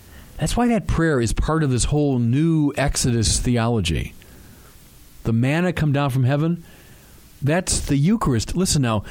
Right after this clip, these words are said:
which in a far more realistic and surprising way has come down from heaven. Think of that little bread brought forward at Mass that's come,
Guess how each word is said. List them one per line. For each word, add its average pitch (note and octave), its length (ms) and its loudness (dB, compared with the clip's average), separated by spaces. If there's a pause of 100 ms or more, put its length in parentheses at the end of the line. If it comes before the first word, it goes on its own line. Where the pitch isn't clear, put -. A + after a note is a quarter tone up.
(120)
which E3 180 0
in D#3+ 80 2
a C#3+ 60 0
far A#3 480 0
more F3+ 440 2 (800)
realistic D#3+ 1040 0 (240)
and C3 160 0
surprising E3+ 800 0
way D#2+ 360 -2 (380)
has D3 300 0
come D3 400 0
down D3+ 500 2
from C3 540 0
heaven. A2+ 500 0 (640)
Think A#3 140 2
of G#3+ 80 2
that E3 160 2
little D#3+ 360 0 (200)
bread C3+ 340 2
brought B2 320 0
forward B2 340 2
at A2+ 80 0
Mass G#2 460 0
that's G#2+ 180 -2
come, B2 480 2